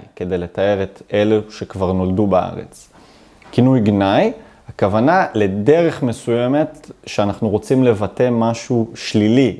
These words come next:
משהו לא יפה כלפי מישהו אחר. מה הם רצו להגיד, העולים החדשים?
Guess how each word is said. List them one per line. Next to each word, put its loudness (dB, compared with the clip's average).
משהו -4
לא 2
יפה -2
כלפי -6
מישהו -4
אחר. -8
מה 4
הם 4
רצו 2
להגיד, 2
העולים 2
החדשים? -6